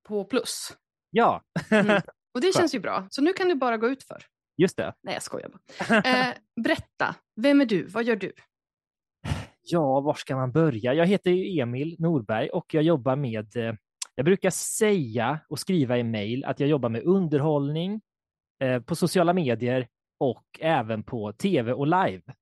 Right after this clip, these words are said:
Speaker 2: För det är det jag har lagt min tid på de senaste, ja, åtta åren är det väl nu. Ehm, men det började ju faktiskt med att jag pluggade juridik.
Speaker 1: Juridik, alltså?
Speaker 2: Mm.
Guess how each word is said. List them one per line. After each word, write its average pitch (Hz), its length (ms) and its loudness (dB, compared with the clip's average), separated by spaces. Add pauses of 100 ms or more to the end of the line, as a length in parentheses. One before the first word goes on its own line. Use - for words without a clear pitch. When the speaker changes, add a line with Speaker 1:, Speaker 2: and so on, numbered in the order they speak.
(260)
Speaker 2:
För - 120 -8
det 151 200 2
är 147 40 -2
det 131 220 0
jag 120 120 0
har 104 100 -6
lagt - 260 -6
min 117 120 -6
tid 113 220 -6
på 110 180 -6
de 117 120 -6
senaste, 110 580 -6 (540)
ja, 151 380 0 (180)
åtta - 420 -4
åren 156 500 0 (200)
är 131 140 -4
det 107 80 -6
väl 113 180 -4
nu. 107 260 -10 (1120)
Ehm, 127 380 -4 (340)
men 156 180 2
det 170 60 2
började 151 640 4
ju 147 420 -2
faktiskt - 600 -8
med 117 180 -2
att - 140 -12
jag 113 180 -2
pluggade 113 360 -2
juridik. 123 640 -4 (920)
Speaker 1:
Juridik, 233 920 -6
alltså? - 440 -10
Speaker 2:
Mm. 180 260 2